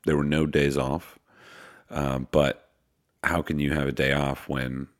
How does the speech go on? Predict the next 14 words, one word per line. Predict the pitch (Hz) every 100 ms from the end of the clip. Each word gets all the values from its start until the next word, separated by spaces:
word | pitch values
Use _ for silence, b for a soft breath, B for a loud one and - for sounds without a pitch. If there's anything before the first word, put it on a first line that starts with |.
| _
what | - 73 -
you | 69
do | 69 76 69 69 - _ _ _ _ _ -
for | - 69
leisure | 67 71 80 76 65 65 - _ _ _ _ _
is | 71 67
that | 67 -
what | 67 -
you | 65
do | 65 65 67 65 - - 170
for, | - - 60 - 65 - B B B B B _ 67
um, | 65 65 65 65
cash | - 71 -
money? | 90 92 64